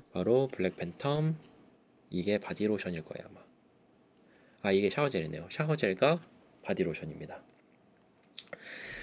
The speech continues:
얘는 향이 진짜 일반 블랙팬텀이랑 완전히 똑같아요.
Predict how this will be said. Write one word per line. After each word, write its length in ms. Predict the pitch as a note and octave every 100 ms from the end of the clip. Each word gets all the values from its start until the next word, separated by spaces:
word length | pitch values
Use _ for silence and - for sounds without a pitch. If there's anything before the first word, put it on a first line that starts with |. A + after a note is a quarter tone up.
| - - - -
얘는 500 | A2 A2+ B2+ B2 A2
향이 580 | A#2+ E3 D#3 D3+ D3 A#2+
진짜 560 | - G#2 F#2+ B2 A#2 G2+
일반 300 | G#2+ A2+ C#3+
블랙팬텀이랑 640 | A2+ G#2 G2 G#2 - G2+ E2
완전히 360 | E2+ F#2 A2
똑같아요. 440 | - F2+ - D#2+